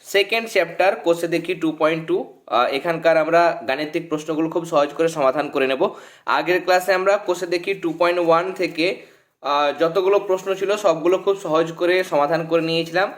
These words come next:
যারা আগের ক্লাসগুলো দেখোনি অবশ্যই আগের ক্লাসগুলি দেখে নিও। দেখো আজকের ক্লাসে আমাদের প্রথম যে কে, মানে একের দাগে যে প্রশ্নগুলো আছে সেখানে বলেছে যে,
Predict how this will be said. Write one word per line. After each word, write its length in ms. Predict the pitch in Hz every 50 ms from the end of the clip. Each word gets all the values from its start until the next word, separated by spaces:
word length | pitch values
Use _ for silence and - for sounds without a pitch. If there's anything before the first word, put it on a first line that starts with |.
| - -
যারা 220 | 117 143 135 135
আগের 220 | 131 135 151 165 165
ক্লাসগুলো 420 | 160 160 156 156 156 160 170 170
দেখোনি 400 | 151 143 139 135 - 175 185 196
অবশ্যই 380 | 170 135 139 156 151 - 202 165
আগের 180 | 131 139 147 147
ক্লাসগুলি 340 | - 127 127 - - 196 233
দেখে 220 | - 147 - 139
নিও। 200 | 117 98 90 85 - - - - - - - - _ _ -
দেখো 380 | 160 165 160 - 123 101 - - - _ _ _ _ -
আজকের 400 | - 151 175 170 - 226 220 226
ক্লাসে 500 | - 220 220 220 220 226 220 233 240 233 -
আমাদের 520 | - 160 170 175 180 175 190 196 202 202 196
প্রথম 440 | - - 185 175 - 208 202 202 196
যে 160 | 185 196 190
কে, 480 | 196 196 196 202 202 202 196 175 - -
মানে 140 | 147 165 170
একের 260 | 165 165 165 196 185
দাগে 180 | 185 185 185 196
যে 100 | 190 196
প্রশ্নগুলো 460 | 190 185 170 160 185 185 175 185 185
আছে 360 | 170 156 143 139 - 175 185
সেখানে 300 | 185 - 175 190 190 190
বলেছে 600 | 180 160 165 170 175 180 175 175 175 143 156 170
যে, 280 | 160 156 160 165 160